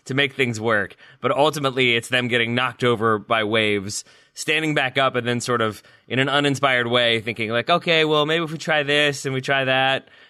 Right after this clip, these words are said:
maybe this time the wave won't knock us over," and then they get knocked over again and they stand right back up and we just keep repeating. It seems like the, uh, the parts haven't really come together,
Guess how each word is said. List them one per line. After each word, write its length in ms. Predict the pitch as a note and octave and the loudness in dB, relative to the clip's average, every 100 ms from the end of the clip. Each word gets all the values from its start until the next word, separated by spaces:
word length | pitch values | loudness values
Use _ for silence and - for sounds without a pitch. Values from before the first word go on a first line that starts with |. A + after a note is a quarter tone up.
| - | -4
maybe 200 | C#3+ D3 | 0 0
this 240 | D3 C#3+ | 0 0
time 240 | E3+ D#3 D#3 | 0 0 0
the 60 | |
wave 200 | D#3 D#3+ | 2 2
won't 160 | E3 E3 | 0 0
knock 220 | D#3+ D#3 | -2 -2
us 160 | E3 E3 | -4 0
over," 240 | D#3+ D#3+ | 2 2
and 80 | C#3 | 2
then 100 | C#3 | 2
they 80 | C3 | 2
get 160 | B2 | 0
knocked 240 | B2 A2+ B2+ | -2 -2 -2
over 220 | G#2+ G#2+ | -2 -2
again 300 | G2 G#2+ F#2+ | -2 -2 -4
and 100 | F#2+ | -8
they 60 | |
stand 220 | F#2+ A2 G2 | -6 -4 -2
right 160 | G2 G2 | -2 -4
back 180 | F2+ | -4
up 140 | G2+ F#2+ | -4 -4
and 120 | F2+ | -8
we 120 | F2+ | -8
just 180 | F2 F2+ | -10 -14
keep 240 | - F#2+ | -12 -12
repeating. 540 | F2+ E2 B2 G#2 F#2 D#2+ - - _ | -12 -8 -4 -2 -4 -8 -18 -20 _
It 160 | - A#2 | -10 -6
seems 320 | D#3 E3 D3 | -4 -2 0
like 220 | D3+ C3+ | 0 0
the, 180 | C#3 C#3 | -2 0
uh, 240 | A#2+ A#2 A2+ | 2 0 -4
the 140 | A2+ | -8
parts 380 | - D3 C#3 - | -4 -2 -2 -2
haven't 240 | C3+ A2+ | -6 -6
really 200 | A2 A2+ | -8 -6
come 200 | G#2+ G#2+ | -6 -8
together, 580 | G#2 G2+ G#2 G2 F#2 F2 | -6 -4 -2 0 -2 -4